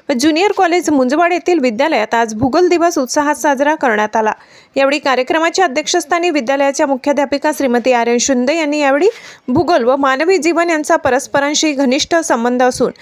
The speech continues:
मानवाने निसर्गाचा आदर करावा असे मनोगत व्यक्त केले.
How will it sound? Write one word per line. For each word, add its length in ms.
मानवाने 560
निसर्गाचा 580
आदर 300
करावा 420
असे 240
मनोगत 420
व्यक्त 340
केले. 200